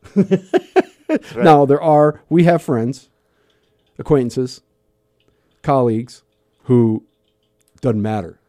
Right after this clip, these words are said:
Speaker 1: what it is.
Speaker 2: So,
Speaker 1: They're
Speaker 2: s-,
Speaker 1: out there.
Speaker 2: reading the Twitter today, I read that, uh, a particular runner we know of got a hundred running miles in this month.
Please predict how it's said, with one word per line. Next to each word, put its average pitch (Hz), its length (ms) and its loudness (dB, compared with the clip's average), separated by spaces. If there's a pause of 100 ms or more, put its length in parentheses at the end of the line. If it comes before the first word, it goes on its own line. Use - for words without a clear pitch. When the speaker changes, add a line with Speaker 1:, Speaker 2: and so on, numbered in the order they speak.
(120)
Speaker 1:
what 101 180 -10
it 90 120 -12
is. 85 200 -18
Speaker 2:
So, - 220 -18
Speaker 1:
They're 104 140 -8
Speaker 2:
s-, 101 60 -6
Speaker 1:
out 95 180 -10
there. - 240 -20
Speaker 2:
reading 170 280 -8
the 131 100 -8
Twitter 220 420 -4
today, 110 320 -6
I 101 100 -10
read 107 300 -10
that, 107 280 -14
uh, 101 480 -10
a 123 80 -16
particular 120 520 -12
runner 110 360 -12
we 98 140 -16
know 98 180 -18
of 98 440 -20
got - 260 -16
a 87 40 -20
hundred 104 340 -18
running 98 400 -16
miles 92 420 -20
in 92 200 -20
this - 520 -20
month. 98 500 -20